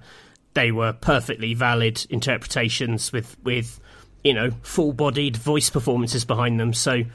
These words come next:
I've kinda got faith on that front. Yeah, I'm sure it'll be a very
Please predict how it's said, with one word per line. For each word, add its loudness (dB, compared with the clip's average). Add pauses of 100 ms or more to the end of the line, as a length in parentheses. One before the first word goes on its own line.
(300)
I've -2
kinda 4
got -4
faith 0
on -2
that -2
front. -6 (180)
Yeah, -4 (160)
I'm -4
sure 0
it'll -4
be -4
a -2
very -2